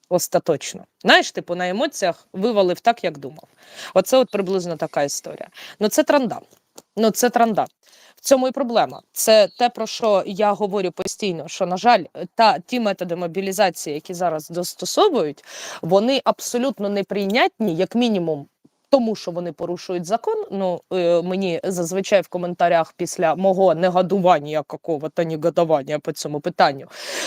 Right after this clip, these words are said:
е, пишуть, е, що от, а, ну, а,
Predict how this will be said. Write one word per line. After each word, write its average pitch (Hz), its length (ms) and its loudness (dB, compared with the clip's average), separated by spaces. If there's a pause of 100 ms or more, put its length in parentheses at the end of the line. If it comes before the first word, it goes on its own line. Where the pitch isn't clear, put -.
(140)
е, 180 300 6
пишуть, 185 480 -4
е, 165 200 -4
що 175 300 -2
от, 214 280 2
а, 170 460 4
ну, 185 200 -4 (140)
а, 143 240 -4